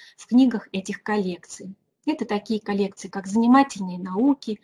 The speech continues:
«Популярно о науке», «Головоломки для детей и взрослых», «Самообразование на досуге»,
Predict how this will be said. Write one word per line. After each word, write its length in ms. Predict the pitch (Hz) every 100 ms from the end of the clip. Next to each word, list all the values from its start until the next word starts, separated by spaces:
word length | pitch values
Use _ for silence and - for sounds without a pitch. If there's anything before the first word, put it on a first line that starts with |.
| _
«Популярно 640 | - - 220 247 277 214 185
о 120 | 190
науке», 520 | 185 185 214 285 -
«Головоломки 720 | 208 202 196 196 196 269 269 202
для 160 | 185
детей 380 | 185 185 - 190
и 20 |
взрослых», 600 | 180 - 202 269 - 247 - _ - - _
«Самообразование 960 | - 208 214 214 208 220 214 202 196 190
на 120 | 190
досуге», 640 | 180 175 - 302 294 269